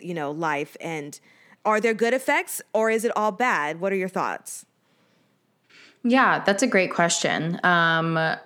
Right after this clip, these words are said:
Speaker 2: I think that, like, generally, <laughs> I, I mean, I, I guess making generalizations is bad,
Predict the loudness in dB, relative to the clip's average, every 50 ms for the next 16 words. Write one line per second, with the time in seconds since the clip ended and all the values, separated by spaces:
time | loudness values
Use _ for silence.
0 | _ _ _ _ _ _ _ 0 0 0 -2 -8 -2 0 2 2 2 0 0 0
1 | 2 2 4 4 4 4 2 0 0 -2 -4 -4 -6 -8 -4 2 2 2 2 2
2 | -2 -8 -16 -16 _ _ _ _ _ _ -10 -6 -2 0 0 2 2 0 2 2
3 | 2 2 0 -2 -2 -2 -2 -2 -2 -2 -2 -4 -8 -12 _ _ -20 -14 _ -4
4 | 0 2 2 2 2 4 2 4 2 2 2 2 2 2 2 0 2 2 2 2
5 | 2 -2 -6 -8 -8 _ _ _ -2 0 0 0 -2 0 -2 -2 -2 -2 -4 -4
6 | -6 -4 -2 -4 -4 -4 -4 -6 -6 -6 -6 -4 -2 -2 0 -2 -2 -4 -4 -2
7 | -2 0 0 -2 -4